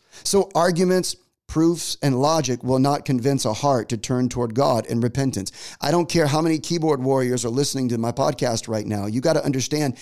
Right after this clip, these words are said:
you're not gonna win people by having an argument on Facebook and Instagram. I don't care how many memes you post on social media.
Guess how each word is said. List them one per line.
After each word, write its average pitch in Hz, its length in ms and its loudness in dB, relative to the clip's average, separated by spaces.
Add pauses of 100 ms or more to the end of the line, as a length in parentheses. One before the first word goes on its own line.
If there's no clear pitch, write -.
(160)
you're 139 120 0
not 170 160 2
gonna 156 180 2
win 147 320 0
people 127 300 -2
by 127 140 2
having 127 320 2
an 117 120 -2
argument 131 380 0
on 113 100 -2
Facebook 123 440 -4
and 117 100 -4
Instagram. 101 440 -6 (2500)
I 143 80 4
don't 170 120 4
care 156 140 6
how 160 100 4
many 139 180 4
memes 143 380 4
you 156 60 4
post 156 380 2
on 147 120 4
social 151 360 2
media. 151 360 2